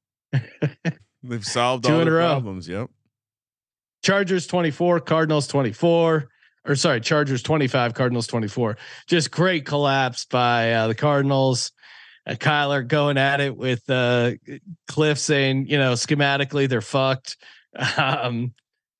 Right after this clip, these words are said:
Speaker 1: uh, this Cardinals had no business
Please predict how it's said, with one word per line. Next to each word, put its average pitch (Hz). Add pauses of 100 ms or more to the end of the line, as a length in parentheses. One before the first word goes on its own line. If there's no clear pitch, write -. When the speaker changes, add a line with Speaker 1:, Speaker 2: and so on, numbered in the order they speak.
(320)
Speaker 1:
uh, 160
this 196
Cardinals 185
had 143
no 151
business 123